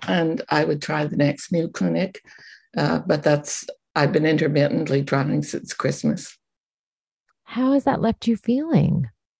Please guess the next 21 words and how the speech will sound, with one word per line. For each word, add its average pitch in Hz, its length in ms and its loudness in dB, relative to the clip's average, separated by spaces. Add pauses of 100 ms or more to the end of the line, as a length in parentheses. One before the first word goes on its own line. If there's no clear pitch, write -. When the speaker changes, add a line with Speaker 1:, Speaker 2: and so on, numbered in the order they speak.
(1700)
Speaker 1:
Well, 247 460 6 (240)
my 220 140 8
voice, 185 680 8 (340)
just 185 300 4
talking 190 440 4
about 185 380 4
it, 180 300 2 (260)
is, 190 360 2 (260)
uh, 185 500 2
on 185 400 0
edge. 170 600 2 (400)
Um, 175 720 0
Michael 170 880 4 (300)
is 165 180 2
showing 165 440 4
symptoms. 175 800 0 (600)
He's 170 360 -2
a, - 480 2 (120)
just - 280 0
a 160 60 6
wonderful 156 880 0